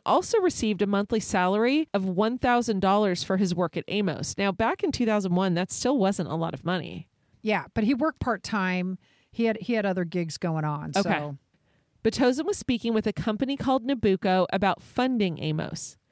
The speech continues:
Speaker 1: Batozen owned about eleven percent of Nabucco's stock, and on the Nabucco funding application, Bruce listed Batozen as the person who could complete the project if Bruce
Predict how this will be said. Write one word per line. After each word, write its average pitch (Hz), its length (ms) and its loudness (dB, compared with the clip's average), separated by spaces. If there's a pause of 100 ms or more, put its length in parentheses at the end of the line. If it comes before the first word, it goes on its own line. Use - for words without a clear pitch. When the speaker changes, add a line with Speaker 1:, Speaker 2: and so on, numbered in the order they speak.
(500)
Speaker 1:
Batozen 285 480 2
owned 214 360 2
about 190 200 2
eleven 202 400 0
percent 214 480 -2
of 190 120 -2
Nabucco's 190 480 2
stock, 196 600 0 (640)
and 220 360 2
on 214 120 0
the 214 100 2
Nabucco 208 460 2
funding 349 420 0
application, 180 840 -2 (360)
Bruce 277 380 2
listed 208 340 0
Batozen 208 560 0
as 208 220 -2
the 202 80 -2
person 220 460 -2
who 233 120 2
could 226 160 -2
complete 208 460 -4
the - 100 -4
project 202 540 0 (340)
if 214 140 2 (100)
Bruce 196 440 0